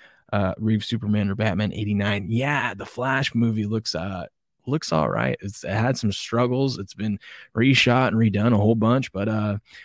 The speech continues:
we'll see. We'll see. It, it, it does suck that it's gonna be a, a standalone movie 'cause it's not really gonna be part of what D C's doing going further. But if it ends up being a really good movie, I don't think people are gonna care that it's just a standalone movie.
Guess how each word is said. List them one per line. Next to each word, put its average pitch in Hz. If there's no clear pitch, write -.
we'll 208
see. 170
We'll 151
see. 135
It, 120
it, 117
it 117
does 135
suck 135
that 120
it's 110
gonna 113
be 113
a, 82
a 107
standalone 110
movie 104
'cause 98
it's 104
not 104
really 104
gonna 104
be 101
part 104
of 95
what 95
D 107
C's 101
doing 98
going 92
further. 131
But 135
if 123
it 123
ends 131
up 110
being 120
a 98
really 123
good 127
movie, 131
I 107
don't 107
think 104
people 98
are 98
gonna 92
care 87
that 87
it's 90
just -
a 101
standalone 87
movie. 67